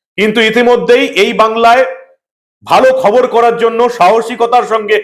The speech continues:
খবর করার জন্য তার ফ্যান ফলোয়িং বাড়ছে। আর রিপাবলিক বাংলাকে তো এমনি মমতা বন্দ্যোপাধ্যায় সহ্য করতে পারেন না, কারণ তারা তো ওই দলদাস চটিচাটা দালালদের মতো নয়, বা নবান্নের বিজ্ঞাপনে যাদের মিডিয়া চলে না। এই প্রথমবার কোনো মিডিয়া,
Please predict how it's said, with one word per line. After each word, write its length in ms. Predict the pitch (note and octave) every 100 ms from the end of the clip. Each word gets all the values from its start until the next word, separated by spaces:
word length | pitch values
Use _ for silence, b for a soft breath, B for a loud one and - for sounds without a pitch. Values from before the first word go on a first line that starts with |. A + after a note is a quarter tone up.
| B -
খবর 280 | F3 A3
করার 280 | G#3+ G3+ G3+
জন্য 180 | - A#3
তার 180 | A3+ G3
ফ্যান 280 | - G3+ G#3
ফলোয়িং 360 | G3+ G#3 G#3
বাড়ছে। 360 | D3+ E3+ - - _ _ _ _ _ _ _ _ _ _ -
আর 640 | E3+ A#3 G3+ G3+ - -
রিপাবলিক 460 | F3 A#3+ C4 C4 G#3
বাংলাকে 380 | A3 A3+ A#3 A3+
তো 80 | A3
এমনি 240 | F3+ A#3
মমতা 300 | A#3 A#3 A#3
বন্দ্যোপাধ্যায় 500 | A3+ A3 A3 G#3+ G#3+
সহ্য 280 | G#3+ G#3 A3
করতে 220 | G#3 G#3
পারেন 220 | G3+ G3
না, 120 | F#3+ F#3 _ _ _
কারণ 500 | F#3 A#3 A#3+ A3 -
তারা 200 | G#3+ A3+
তো 120 | B3 B3+ A#3+ A3+
ওই 380 | A#3 A#3+ C3+ - _ _ _ _
দলদাস 460 | F#3+ A#3+ A#3+ A#3+ A#3
চটিচাটা 460 | - A#3 A#3+ A#3 A#3
দালালদের 500 | G3 G#3+ A#3 A#3+ A#3+
মতো 180 | A#3 A#3
নয়, 200 | G#3+ G#3+ - _
বা 100 | A#3
নবান্নের 500 | C#4+ G#3 A3+ A3+ A3+
বিজ্ঞাপনে 500 | A3 F3+ A3+ A#3 A3+
যাদের 280 | A3 A3 G#3
মিডিয়া 280 | G3+ G#3 G#3+
চলে 240 | G#3 G3+
না। 200 | F#3+ F#3+ B G3+
এই 220 | C4+ B3
প্রথমবার 540 | C4 D4 C#4 A3 D3+
কোনো 220 | D3+ G3+
মিডিয়া, 520 | F3+ F#3 G#3+ E3 D3+